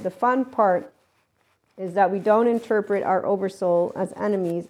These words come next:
ever. In fact, they're all family and loved ones. Now, we do forget,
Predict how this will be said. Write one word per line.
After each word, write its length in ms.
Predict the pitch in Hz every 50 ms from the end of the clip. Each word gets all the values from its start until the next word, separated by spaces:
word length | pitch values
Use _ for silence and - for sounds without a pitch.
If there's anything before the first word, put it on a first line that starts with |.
| _ -
ever. 460 | 208 214 226 220 202 196 185 185 -
In 680 | - - - - _ _ _ _ _ _ _ _ _
fact, 300 | - 233 226 220 226 -
they're 180 | 214 202 - -
all 540 | 208 220 220 226 226 226 226 226 220 226 -
family 640 | - - - 214 208 208 190 180 175 175 170 170 - -
and 120 | 185 185
loved 220 | 196 196 196 180 175
ones. 260 | 170 147 135 151 -
Now, 360 | 190 196 196 190 165 147 - -
we 120 | - 190
do 240 | 185 214 233 262 269
forget, 680 | 254 - 254 233 208 202 196 190 202 196 - - -